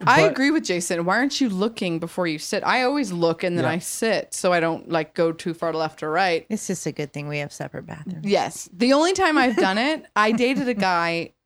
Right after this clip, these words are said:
Speaker 1: whose toilet seat was, like, the same shape and width as the bowl.
Speaker 2: <laughs> Oh boy.
Speaker 1: So up or down, it looked the same, like, visually, like, real
Speaker 3: Mm-hmm.
Speaker 1: quick glance, it looked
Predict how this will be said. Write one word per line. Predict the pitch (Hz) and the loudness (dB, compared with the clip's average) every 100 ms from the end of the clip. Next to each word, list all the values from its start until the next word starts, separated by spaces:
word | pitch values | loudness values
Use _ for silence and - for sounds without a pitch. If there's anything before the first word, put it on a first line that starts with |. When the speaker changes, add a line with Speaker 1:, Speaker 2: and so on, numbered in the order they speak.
| _ - | _ -4
Speaker 1:
whose | 226 196 - | -2 -2 -4
toilet | - - 214 240 285 - | -8 -2 -2 -2 -6 -8
seat | - - 226 320 349 - - _ _ _ _ _ | -6 -2 0 -2 -4 -12 -14 _ _ _ _ _
was, | 208 202 190 - _ _ 196 | 2 2 0 -10 _ _ -2
like, | 190 - - _ - | -2 -2 -12 _ -4
the | 190 | -4
same | - - - 226 220 226 240 247 - _ | -2 -4 -2 2 2 2 2 0 -4 _
shape | - - 220 220 220 | -8 0 0 2 0
and | 190 | 0
width | 165 208 - - - | 0 -2 -4 -12 -4
as | 175 180 175 | 0 0 -2
the | 170 | -4
bowl. | 160 180 147 - | 0 0 -2 -6
Speaker 2:
<laughs> | - | 0
Oh | 170 - | 2 2
boy. | - 120 214 160 104 - _ | 2 4 6 4 0 -8 _
Speaker 1:
So | - 262 | 2 4
up | 254 240 247 | 6 4 4
or | 311 | 4
down, | 226 208 233 | 4 4 4
it | 240 | 2
looked | 202 202 240 - 208 | 2 4 4 2 -2
the | 202 | 0
same, | - 214 202 | 2 2 2
like, | 175 | 0
visually, | 175 196 214 247 254 277 | 2 2 4 4 2 2
like, | 240 180 | 2 0
real | 185 208 190 | 2 2 2
Speaker 3:
Mm-hmm. | 175 | 0
Speaker 1:
quick | 226 | -2
glance, | 226 180 175 214 226 | 0 -2 0 -2 -2
it | - 196 | -2 -2
looked | 202 214 214 - - | 0 0 0 -4 -12